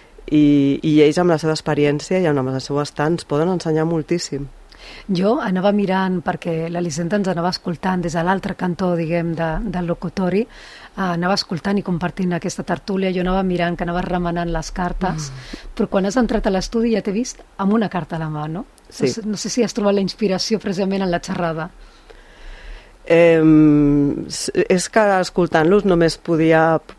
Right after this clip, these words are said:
Speaker 1: proposar-te una carta, que és la carta de la muntanya.
Speaker 2: La carta de la muntanya, per què?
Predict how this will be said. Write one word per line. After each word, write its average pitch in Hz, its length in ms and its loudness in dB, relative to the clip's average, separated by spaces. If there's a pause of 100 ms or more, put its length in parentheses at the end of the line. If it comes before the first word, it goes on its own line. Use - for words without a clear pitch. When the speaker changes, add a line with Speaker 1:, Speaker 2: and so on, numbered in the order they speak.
Speaker 1:
proposar-te 151 540 2
una 147 180 2
carta, 120 320 -4
que 139 80 -4
és 127 80 -4
la 135 160 0
carta 143 300 -2
de 135 80 2
la 120 100 0
muntanya. 120 460 -4 (420)
Speaker 2:
La 180 80 -12
carta 196 260 -10
de 208 60 -6
la 175 80 -6
muntanya, 156 480 -8
per 180 160 -6
què? 185 140 -10